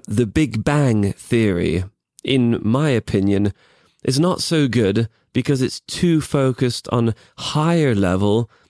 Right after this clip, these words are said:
more formal language because they're trying to sound clever and uses too much vocabulary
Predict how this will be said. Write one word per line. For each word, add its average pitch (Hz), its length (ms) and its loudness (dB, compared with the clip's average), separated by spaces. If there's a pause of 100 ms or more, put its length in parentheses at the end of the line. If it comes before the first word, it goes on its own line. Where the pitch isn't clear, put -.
(120)
more 117 260 2
formal 139 680 2
language 104 680 0
because 104 440 -2
they're 101 260 0 (280)
trying 113 460 0
to 110 140 -4
sound 107 420 -2
clever 120 680 0 (440)
and 110 120 0
uses 117 380 0
too 131 240 0
much 113 240 0
vocabulary 104 1120 0